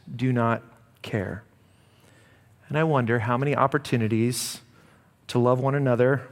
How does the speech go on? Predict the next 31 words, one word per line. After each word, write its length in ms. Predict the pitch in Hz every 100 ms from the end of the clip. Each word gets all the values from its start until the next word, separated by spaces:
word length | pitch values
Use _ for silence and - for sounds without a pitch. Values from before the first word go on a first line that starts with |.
| - - _ -
to 140 | -
love 180 | 131 117
one 320 | 110 113 131
at 80 | 139
a 80 | 127
time, 760 | 113 - 135 110 110 147 160 - - - - _ -
pass 260 | 123 127
by 240 | - 110 113
simply 280 | 123 117
because 280 | 123 113 117
our 140 | 113 107
hearts 500 | 117 113 - - - - - _ _ _ _
don't 200 | - 117
care 160 | - 110
to 60 | 107
make 180 | 104 104
a 40 |
difference. 520 | 101 - 92 - - - _ _ _ _ _ _ _ _ _ _ - -
Real 240 | 139 135 160
compassion, 680 | 151 135 131 127 165 156 156 - - -
it 240 | 147 131 113
doesn't 480 | 135 135 170 - 120
just 440 | 104 117 127 -
break 220 | 123 120
our 140 | 113 104
hearts, 520 | 117 127 135 - - - - - _ _
but 240 | - 113 127
it 120 | 117
moves 260 | 127 123 113
our 100 | 104
muscles. 680 | 104 95 - 104 - -